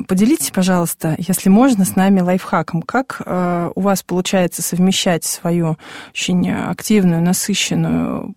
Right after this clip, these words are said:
деятельность, э, с, э, с близкими, семьёй, в том смысле, что, ну, не в механическом плане, да, естественно, совмещать, а вот как бы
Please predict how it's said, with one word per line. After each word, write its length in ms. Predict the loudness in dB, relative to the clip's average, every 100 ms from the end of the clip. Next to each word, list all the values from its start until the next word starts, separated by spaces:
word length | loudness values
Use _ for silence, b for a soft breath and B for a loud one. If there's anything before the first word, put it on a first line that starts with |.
| -12
деятельность, 1000 | -8 -6 0 2 4 4 2 0 -8 -12
э, 380 | -6 -2 -2 -4 -8 _ _ -20 -20 -20 -20 -12
с, 460 | -6 -2 2 4 2 B B B B B B B -6
э, 280 | -2 0 0
с 80 | 0
близкими, 440 | 0 0 4 2
семьёй, 420 | 4 2 4 4
в 60 | 2
том 100 | 0
смысле, 360 | 2 2 2 -2
что, 320 | 0 2 2 -2 _ _ 0
ну, 180 | 2 6
не 120 | 6
в 40 |
механическом 640 | 6 4 4 4 2 0 2
плане, 260 | 2 0
да, 80 | 0
естественно, 320 | -2 -2 -4
совмещать, 420 | -2 -2 0 -2 -2
а 80 | 0
вот 220 | 0 -2
как 140 | -4 0
бы 220 | 2 0